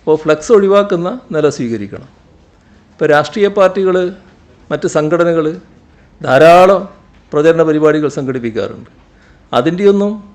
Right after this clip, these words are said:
ഒരു പ്രചരണവും കേരളത്തിൽ എവിടെയും പാടില്ല എന്നൊരു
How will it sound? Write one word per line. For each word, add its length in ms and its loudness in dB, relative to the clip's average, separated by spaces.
ഒരു 180 2
പ്രചരണവും 500 0
കേരളത്തിൽ 440 2
എവിടെയും 380 0
പാടില്ല 320 0
എന്നൊരു 240 0